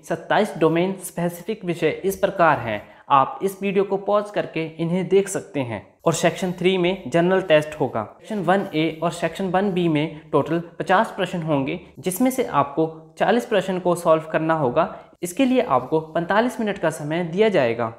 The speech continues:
सेक्शन दो में भी टोटल पचास प्रश्न होंगे, जिसमें से आपको चालीस प्रश्न को सॉल्व करना होगा और इसके लिए भी पैंतालीस मिनट दिया जाएगा।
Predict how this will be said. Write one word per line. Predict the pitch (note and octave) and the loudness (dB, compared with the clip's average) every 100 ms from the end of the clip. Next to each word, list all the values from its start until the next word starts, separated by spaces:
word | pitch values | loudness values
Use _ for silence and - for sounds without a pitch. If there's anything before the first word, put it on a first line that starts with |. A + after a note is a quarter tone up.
| - | -4
सेक्शन | F3 E3 F#3+ | -4 0 2
दो | G3 A3 | 4 4
में | G3+ D#3+ | 2 0
भी | F#3+ F#3+ | -2 0
टोटल | F#3+ E3 F3+ | 0 2 -2
पचास | F3 F#3+ G#3 - | -2 0 0 0
प्रश्न | F#3 F3+ F3+ | -2 0 0
होंगे, | E3 B2 E3 F3 - - | 0 0 -4 -6 -10 -8
जिसमें | E3 G3+ | -4 -4
से | G3+ - | -4 2
आपको | D#3+ - D#3 D#3 D#3 - - | 2 2 0 0 -2 -16 -2
चालीस | D#3+ G3 A3 | 2 4 2
प्रश्न | - F3 F#3 | -2 -2 -2
को | E3+ E3 | -2 0
सॉल्व | E3 D#3 | 4 2
करना | D3+ D#3 D#3 | 4 0 0
होगा | D3+ D3 D#3 F3 - - | 2 2 2 -2 -8 0
और | E3 | 2
इसके | F#3+ - A#3+ | 2 -2 -2
लिए | G#3+ E3+ | 2 0
भी | D#3+ F#3 - | 0 -8 -6
पैंतालीस | E3+ F3+ F#3+ A3+ | -2 2 2 0
मिनट | G3 F3+ D#3 | -2 -2 0
दिया | D#3+ D#3 | 0 2
जाएगा। | B2 A2 G#2+ | 0 0 -4